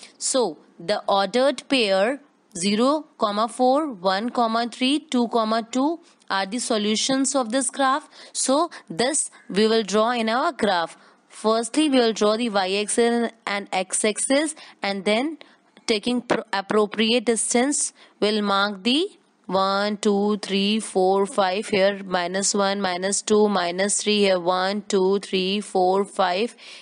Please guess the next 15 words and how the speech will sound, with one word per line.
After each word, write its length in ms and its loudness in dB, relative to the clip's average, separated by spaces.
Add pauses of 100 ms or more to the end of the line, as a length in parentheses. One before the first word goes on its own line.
here 160 0
minus 460 -4
one, 200 0
minus 380 -4
two, 220 0
minus 440 -2
three, 280 -4 (340)
and 240 -6
so 220 0
on. 300 0 (200)
So 400 -2 (240)
now 440 -2 (220)
zero, 360 2
comma 380 0
four, 440 0